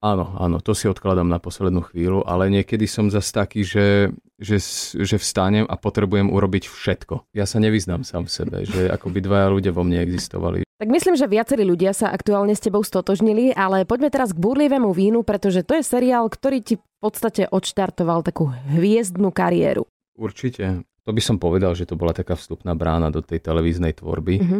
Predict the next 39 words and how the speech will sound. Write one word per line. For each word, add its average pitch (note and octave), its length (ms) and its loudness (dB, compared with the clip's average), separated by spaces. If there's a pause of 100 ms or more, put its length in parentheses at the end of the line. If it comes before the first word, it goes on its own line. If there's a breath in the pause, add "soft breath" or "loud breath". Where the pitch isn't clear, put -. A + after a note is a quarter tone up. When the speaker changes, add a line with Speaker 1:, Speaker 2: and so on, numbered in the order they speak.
Speaker 1:
A - 120 -12
bol F#2 220 0
som G2 460 0
tomu G#2 240 0
veľmi, G#2 340 4
veľmi G2+ 360 2
rád, F#2+ 280 2
lebo F#2+ 520 2
to - 120 -16
Búrlivé F2 460 2
víno F2 240 2
mi F2 80 4
otvorilo F2 560 0
dvere E2+ 400 0
do E2+ 160 -6
ďalších E2+ 640 -6
projektov, G2 720 -2
takže - 240 -14
tomu F#2+ 160 0
som F#2 240 0
bol F#2+ 240 2
a - 80 -4
som F#2+ 240 -4
vlastne F#2 400 -2
vďačný F2+ 400 -2
doteraz. F2 560 -4 (160)
Speaker 2:
Ty - 80 -4
si - 160 -6
tam G3+ 160 0
hral F3 320 2
s E3 80 -2
Nelou F#3+ 240 2
Pociskovou, G3+ 760 0
aj F4 200 -2
b-, F#3+ 160 -2
boli A#3+ 380 0
nejaké F#3+ 360 2
články, G3+ 600 -2
že F3+ 260 2